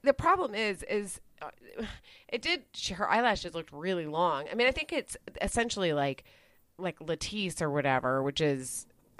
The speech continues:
I mean, I don't know, it hasn't been, like, F D A tested as much, but it's a, a similar kind of thing, except I do always feel like their l-,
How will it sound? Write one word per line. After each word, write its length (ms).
I 40
mean, 140
I 100
don't 120
know, 160
it 100
hasn't 300
been, 120
like, 280
F 160
D 120
A 100
tested 380
as 140
much, 280
but 180
it's 480
a, 120
a 140
similar 500
kind 220
of 80
thing, 360
except 380
I 120
do 180
always 320
feel 160
like 200
their 260
l-, 100